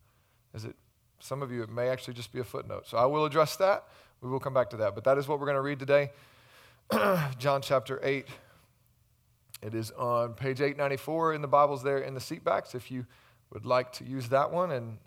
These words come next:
if you don't have one, you could take that one home. Let's look at this word together. <clears throat> It says this, "But Jesus went to the Mount of Olives." This is after, maybe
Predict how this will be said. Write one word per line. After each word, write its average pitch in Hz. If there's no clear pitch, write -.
if -
you 123
don't 156
have 151
one, 165
you 123
could 113
take 123
that 123
one 110
home. 151
Let's -
look 120
at -
this -
word 110
together. 95
<clears throat> 127
It 123
says 120
this, 104
"But 135
Jesus 202
went 147
to -
the 127
Mount 117
of 117
Olives." 147
This -
is 117
after, 107
maybe 110